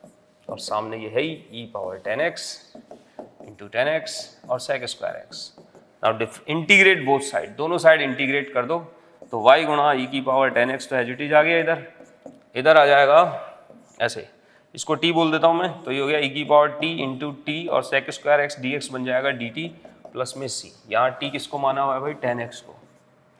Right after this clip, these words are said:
इसका integration आप लोग जानते हो, e की power t into t minus one होता है, तो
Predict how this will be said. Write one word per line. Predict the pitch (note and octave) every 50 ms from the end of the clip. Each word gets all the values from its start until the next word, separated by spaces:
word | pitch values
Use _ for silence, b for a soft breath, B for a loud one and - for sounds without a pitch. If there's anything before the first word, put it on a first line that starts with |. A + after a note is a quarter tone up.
| _ _ _ _ - - -
इसका | - - - E3+ D3+
integration | D3 C#3+ C#3 C#3+ C#3 D3 D3 C#3 C#3+ D3
आप | C#3 B2+ B2
लोग | B2+ B2 A#2+
जानते | A2+ A#2+ A#2+ A#2+ A#2+ D3+ D3+
हो, | C#3
e | B2+ B2
की | C3 B2+
power | B2 C3 B2+ B2 A#2+
t | B2+ B2 B2
into | B2+ A#2 A2+ B2 E3 F3+ - B B B B B B B _ _ _ -
t | C#3+ D#3+ F3 F3+ F3+ E3 C3 A#2 G#2+ G#2+
minus | A2 A#2+ B2+ C3 B2 - -
one | A#2 C3+ C3+
होता | A#2+ G#2 - - -
है, | - F#2+ - - - - - _ _ _ _ _ _ b b b b b b b b b _ _ _ -
तो | -